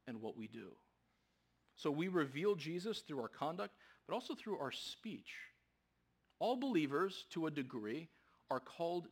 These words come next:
to be evangelists, that is, proclaimers of the good news. So if you had been an Israelite, and you had been a captive under Pharaoh for years, you had been a slave, and then all of a sudden,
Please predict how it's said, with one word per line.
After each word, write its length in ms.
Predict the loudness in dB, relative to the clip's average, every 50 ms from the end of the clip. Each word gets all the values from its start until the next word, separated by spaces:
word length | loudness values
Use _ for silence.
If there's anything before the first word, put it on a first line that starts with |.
| -4
to 100 | -4 -2
be 380 | 0 0 0 0 0 0 -2 -6 -10 _ _ _ _ -6
evangelists, 800 | -4 -2 0 0 0 0 0 0 0 -2 -6 -8 -12 -14 -16 -18 -20 _ _ _ 0
that 120 | 2 2
is, 220 | 2 2 0 -2 -8 -16 -20 -20 _ -4
proclaimers 680 | -2 -2 -2 -2 -2 -2 0 0 2 2 2 2 2 0
of 200 | -2 -4 -4 -2
the 80 | -4 -2
good 240 | 0 0 -2 0
news. 460 | -2 -4 -4 -4 -6 -12 -18 -20 -20 -20 _ _ _ _ _ _ _ _ _ _ _ _ _ _ _ _ -20 -20 -20 _ -20 -20 -20 -20 -20 -4
So 240 | 4 6 8 8 8 6
if 160 | 2 2 6
you 60 | 6
had 100 | 8 8
been 140 | 8 8 6
an 80 | 6
Israelite, 680 | 6 6 4 4 4 2 0 2 2 4 2 2 0 -2 -8 -20 _ _ _ _ _ _ -20 _ _ -2
and 100 | 0 2
you 140 | 4 6 6
had 180 | 6 6 4
been 380 | 4 4 4 4 4 2 -2 -6 -10 -14 _ _ 0
a 80 | 0
captive 680 | 0 0 -2 4 8 10 10 10 8 6 0 0 0 2 2
under 300 | 2 2 4 4 2 2
Pharaoh 500 | 2 2 4 6 6 8 8 6 4 2
for 220 | 0 -2 -2 -2 -2
years, 480 | 2 2 4 4 4 2 -2 -4 -4
you 80 | -4 -4
had 160 | -4 -4 -4
been 120 | -4 -4
a 60 | -2 -2
slave, 640 | -2 -2 -2 -2 -2 -2 0 2 2 0 0 -4 -8 -14 -20 -20 -20 -20 -20 -20 -8 -4
and 80 | 0 2
then 80 | 2 4
all 300 | 4 6 4 4 4 2
of 100 | 0 0
a 60 | -2
sudden, 480 | 0 0 0 0 2 0 -2 -4 -6